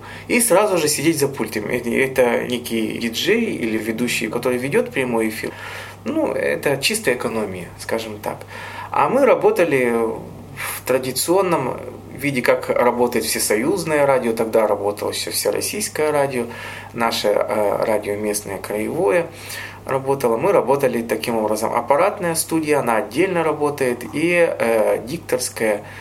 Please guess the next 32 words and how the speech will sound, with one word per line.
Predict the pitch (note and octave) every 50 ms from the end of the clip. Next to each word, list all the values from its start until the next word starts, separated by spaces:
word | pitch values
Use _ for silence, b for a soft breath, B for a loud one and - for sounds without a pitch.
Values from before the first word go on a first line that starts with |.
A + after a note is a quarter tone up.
| B B B B -
э, | - G#2+ G2+ F#2+
в | G2
ней | G#2+ A#2+ C3+
сидит | C3+ - - F#2+ G2 G#2+ A2+ A2+ - - - - - - G2
ведущий. | F#2+ F#2+ F#2 F2 E2 - - - - - - - - - - -
То | -
есть | - - - - - - -
разные | A2 A#2 B2 A#2 G2+ F#2+ G2 F#2+
стили | F#2+ - - - G#2+ G2+ F2+ - - - - - - -
есть | B2+ A#2 C#3 D#3 D#3 - - B B B B B B B B B B B - -
работы | - - B2+ C#3 C3+ C3+ C3+ C3+ C3 C3+ C3
на | B2 B2 B2 B2 B2 A#2+ A#2+ - -
радио, | B2 B2 B2 B2 A#2 A#2 A#2 A#2
но | A#2 A#2 B2 D3 E3 E3 D#3 B B B B B B B B B B B B - -
почему-то | - - - D#3 F3+ F#3 F#3 D3+
вот | B2 C3 C#3+ - - - - - - - - - - - - - - - - - - - - - - - - -
у | C#3+
меня | C#3 C#3 C3+ C3 A#2+ A2+
не | G#2 G#2 G#2+ G#2+ G#2 G#2 G2+ F#2+ F#2 F#2+ - - - - G#2 G#2+ G#2+ G#2 -
получилось, | - A2+ A#2 B2 - - - C4 D#4+ - - - D3+
я | G3 A3+
попал | A3 - - - E3 F#3+ F#3 D3+
в | C3 B2+
наше | C#3 F#3+ G#3 -
учебно-производственное | B2+ - - E3 D#3+ E3 D#3 - A#2+ A#2 A#2+ C#3+ C#3 - -
предприятие, | - C3+ C3+ - C3 C3+ D3 - - -
о | C#3+ C3
чем | - - D3+ C#3
я | C3 B2+
совершенно | - - E3+ D#3+ D3 D3+ D3 - - C3 A2+
не | A2 A2 A2+ A2+
жалею. | G#2+ G#2 G2+ G2+ G2 G2+ G2+ A2 -